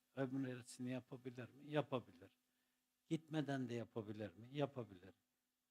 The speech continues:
Neyi nasıl yapıyorlarsa herkes kendince yapabilir,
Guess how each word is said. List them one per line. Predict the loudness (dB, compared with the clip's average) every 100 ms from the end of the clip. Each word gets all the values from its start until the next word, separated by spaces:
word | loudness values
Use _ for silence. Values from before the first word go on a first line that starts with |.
| _
Neyi | 0 4 6 6
nasıl | 6 2 -2
yapıyorlarsa | -2 -4 -2 -4 -4 -8 -12 -10 -10 -10 _ _
herkes | -4 -4 -6 -14 -14
kendince | -6 -4 -4 -12 -16 -16 -16 _
yapabilir, | -2 0 -6 -8 -16